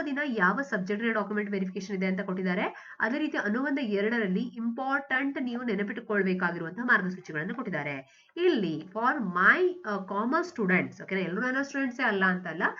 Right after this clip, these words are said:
but ಕಾಮರ್ಸ್ ಸ್ಟೂಡೆಂಟ್ಸಿಗೆ ಯಾವ ದಿನ ಇದೆ? ಒಂದನೇ ತಾರೀಕು, ಒಂದನೇ ಡಿಸೆಂಬರ್ಗೆ ಡಾಕ್ಯುಮೆಂಟ್ ವೆರಿಫಿಕೇಶನ್ ಇದೆ. ನಿಮ್ಮ ಸೀರಿಯಲ್ ನಂಬರ್, ಇವು ಪ್ರೊವಿಷನಲ್ ಸೆಲೆಕ್ಟೆಡ್ ಕ್ಯಾಂಡಿಡೇಟ್ಸ್ ಲಿಸ್ಟ್ ಅಲ್ಲಿ ಒಂದರಿಂದ ಆರ್ನೂರರವರೆಗೆ ಇದ್ರೆ ಒಂಬತ್ತೂವರೆಯಿಂದ,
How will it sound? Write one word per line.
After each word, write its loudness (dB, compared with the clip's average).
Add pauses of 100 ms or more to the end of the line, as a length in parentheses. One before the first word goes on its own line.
(240)
but 4
ಕಾಮರ್ಸ್ 2
ಸ್ಟೂಡೆಂಟ್ಸಿಗೆ 0
ಯಾವ 10
ದಿನ -2
ಇದೆ? 0
ಒಂದನೇ 0
ತಾರೀಕು, -2
ಒಂದನೇ 0
ಡಿಸೆಂಬರ್ಗೆ -2
ಡಾಕ್ಯುಮೆಂಟ್ -6
ವೆರಿಫಿಕೇಶನ್ -6
ಇದೆ. -4
ನಿಮ್ಮ 0
ಸೀರಿಯಲ್ 0
ನಂಬರ್, -2
ಇವು -4
ಪ್ರೊವಿಷನಲ್ 0
ಸೆಲೆಕ್ಟೆಡ್ -4
ಕ್ಯಾಂಡಿಡೇಟ್ಸ್ -2
ಲಿಸ್ಟ್ -2
ಅಲ್ಲಿ -2
ಒಂದರಿಂದ 0
ಆರ್ನೂರರವರೆಗೆ 2
ಇದ್ರೆ -4
ಒಂಬತ್ತೂವರೆಯಿಂದ, 2